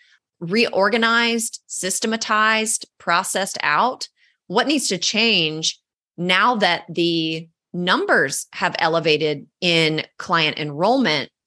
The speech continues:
to such a degree that the business owner can no longer play the role the business owner used to play? And what I'm coming in really looking at are a few things. Number one, now that you've got this high volume of clients that you've never had to serve or manage or lead before,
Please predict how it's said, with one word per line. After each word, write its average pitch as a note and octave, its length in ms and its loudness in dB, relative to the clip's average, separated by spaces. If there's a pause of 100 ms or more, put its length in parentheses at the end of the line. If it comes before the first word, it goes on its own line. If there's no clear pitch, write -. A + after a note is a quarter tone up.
(100)
to F3+ 220 0
such A#3 380 -2
a G#3 40 -4
degree F3+ 520 0
that D#3 160 -2
the E3 80 0
business G3+ 360 -2
owner E3 280 0
can D#3+ 260 -10
no E3 160 2
longer D#3 760 0 (480)
play A3 280 4
the B3 120 2
role F3+ 300 2
the E3+ 100 -2
business D#3+ 340 -2
owner D3+ 180 -2
used C#3+ 280 -6
to C3+ 60 -8
play? C3 640 0
And E3 460 2
what E3 300 0
I'm A3 240 2
coming G3+ 320 -4
in D3+ 260 -2
really D3+ 220 -2
looking A3+ 380 0
at C#3+ 260 2 (260)
are D#3+ 160 6
a D3+ 100 -2
few G#3 200 -2
things. D3 400 -4
Number G3 220 0
one, F#3+ 420 0 (440)
now F#3+ 200 2
that B3+ 160 0
you've A#3 100 0
got F#3+ 220 2
this E3+ 160 -2
high F3 240 -2
volume D#3 400 0
of D3+ 120 -12
clients G3 480 0
that - 80 -4
you've D#3 140 -10
never G#3+ 400 2
had E3 300 0
to D3+ 100 -6
serve F#3 460 -2
or D3+ 140 -4
manage D#3 500 2
or C#3+ 100 -4
lead G#3 340 -2
before, D3 640 -2